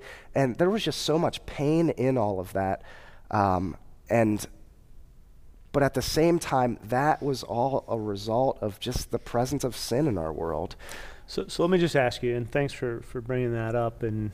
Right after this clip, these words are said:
Speaker 2: and certainly, you know, you've walked this in some ways, maybe not the exact infertility path, but
Speaker 1: Right.
Speaker 2: the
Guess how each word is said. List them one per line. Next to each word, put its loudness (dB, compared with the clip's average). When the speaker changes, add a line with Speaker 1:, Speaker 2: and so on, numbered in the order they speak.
Speaker 2:
and -4
certainly, 0
you 0
know, 0
you've 0
walked 4
this -2
in -2
some 2
ways, 0
maybe -2
not -4
the 0
exact -2
infertility 0
path, 0
but 0
Speaker 1:
Right. 0
Speaker 2:
the -2